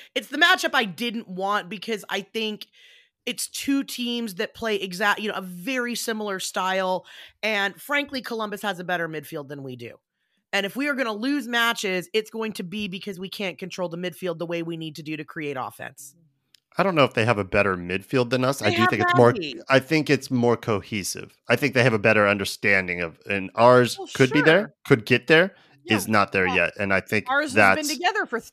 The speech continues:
Speaker 3: for two months.
Speaker 2: I think that's fair. I think your, um, soapbox moment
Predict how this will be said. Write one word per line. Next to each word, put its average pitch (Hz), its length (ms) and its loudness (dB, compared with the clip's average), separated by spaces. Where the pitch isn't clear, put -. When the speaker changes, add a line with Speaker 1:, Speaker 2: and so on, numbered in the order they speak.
Speaker 3:
for 269 120 -8
two 330 220 -6
months. 359 280 -4
Speaker 2:
I 104 80 4
think - 300 -4
that's 95 220 0
fair. 95 260 2
I 120 100 8
think 170 380 -2
your, 143 680 6
um, 117 360 4
soapbox 135 520 4
moment 135 340 2